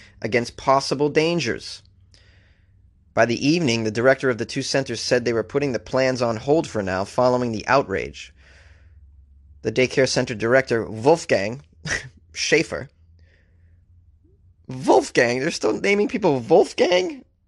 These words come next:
in Germany? I'm astounded by that. I thought that was a really, I thought even for German, you know,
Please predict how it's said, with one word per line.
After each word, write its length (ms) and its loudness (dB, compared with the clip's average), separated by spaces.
in 180 -10
Germany? 560 0
I'm 80 -10
astounded 680 -2
by 180 -4
that. 220 -8
I 60 -20
thought 160 -4
that 100 6
was 120 2
a 80 0
really, 340 2
I 80 2
thought 220 4
even 240 -6
for 160 -4
German, 520 0
you 120 -4
know, 240 -4